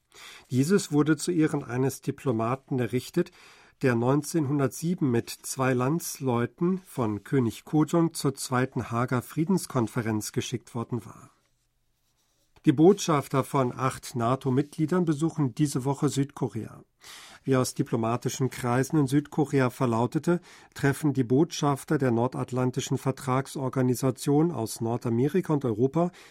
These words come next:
am Mittwoch zu einem zweitägigen Besuch ein. Die Botschafter unter anderem der U S A und Großbritanniens wollen in Seoul mit Beamten der Ministerien für Auswärtiges und Verteidigung zusammenkommen.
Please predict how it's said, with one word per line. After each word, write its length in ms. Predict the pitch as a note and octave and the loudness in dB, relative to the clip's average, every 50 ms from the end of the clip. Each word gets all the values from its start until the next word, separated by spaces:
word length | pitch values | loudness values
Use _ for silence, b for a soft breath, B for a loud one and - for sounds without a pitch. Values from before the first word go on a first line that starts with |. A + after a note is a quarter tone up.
| B B B | B B B
am 180 | B A#2+ A#2+ B2 | B 0 4 6
Mittwoch 500 | B2+ C3 C3 - - D#3 E3 D#3+ - - | 4 4 4 2 0 0 0 0 -2 -8
zu 160 | - - C3+ | -8 -4 -2
einem 240 | A#2 A2+ A2+ A2+ - | 0 0 0 -2 -2
zweitägigen 640 | - - - A#2+ A#2+ - - - B2+ A#2 B2 A#2 B2+ | -6 -4 -2 -2 -2 -2 -2 -4 -2 -2 -2 -2 -2
Besuch 380 | B2 C3 A#2 - B2 G#2+ - - | -2 -2 0 0 -2 -2 -2 -8
ein. 280 | - - - - - - _ _ _ _ B B B B B B B B B B - | -18 -18 -18 -20 -20 -20 _ _ _ _ B B B B B B B B B B -4
Die 60 | B2 | 0
Botschafter 640 | G#2+ B2+ D#3+ D#3+ - - E3 D#3 D#3 - - - D3 | 4 4 4 4 4 2 2 2 2 0 0 0 2
unter 280 | C3 B2+ - C3 A#2 A#2+ | 2 2 0 -2 -4 -2
anderem 320 | C3 C#3+ C#3+ C3+ C3+ C3 | -2 -2 0 2 2 2
der 120 | B2+ D3+ | 2 0
U 160 | E3 D3 D3+ D#3 | 0 2 2 2
S 140 | C#3+ - D3 | 2 2 2
A 40 | C3 | 0
und 120 | B2 B2 | 0 0
Großbritanniens 1000 | - - C3+ A#2+ - - - D3 - - C#3+ C#3+ C#3+ C3+ C#3+ D3+ E3+ - - B B B B B B B - | 2 0 0 0 0 -2 -4 -4 -2 0 0 2 4 4 4 4 4 2 0 B B B B B B B 0
wollen 320 | B2+ B2+ B2+ B2+ B2+ C3 | 2 4 4 4 2 0
in 180 | B2+ A#2 A2+ A2 | 0 0 0 0
Seoul 380 | G#2 - - C3+ C3+ D#3+ F#3+ | -2 -2 0 2 4 6 6
mit 300 | F#3 D3 A#2+ - - - | 6 4 4 2 -2 -8
Beamten 560 | - - G#2+ A#2 C3 D#3+ F3 - - D3+ C3+ B2 | -6 -6 -4 -2 -2 -2 -2 -2 0 0 2 2
der 120 | A#2+ A#2 | 2 2
Ministerien 680 | A#2 A#2 A#2 A#2 - - - - D3+ D3+ D3+ - D#3 C#3+ | 2 2 2 0 -2 -4 -6 -2 0 0 0 2 0 0
für 220 | C#3+ - B2 - | 0 -4 -8 -6
Auswärtiges 720 | A#2 B2+ C3 - - - C3+ B2+ A#2+ - C3+ - - - C#3 | -2 -4 -4 -4 -4 -4 -2 -2 -2 -2 -2 -2 -2 0 0
und 100 | A#2+ - | -2 0
Verteidigung 720 | - C3+ A#2+ - - C3 C3 C3+ C#3 C3 - A2+ G#2+ - - | 0 -4 -4 -4 -4 -2 -2 -2 -2 0 0 -2 -2 -2 -6
zusammenkommen. 880 | - - C3 A2 A2+ G#2 G2+ G#2 G#2 - - - - - - - C3 | -8 -6 -4 -4 -2 -2 -4 -4 -6 -8 -12 -18 -18 -18 -20 -20 -20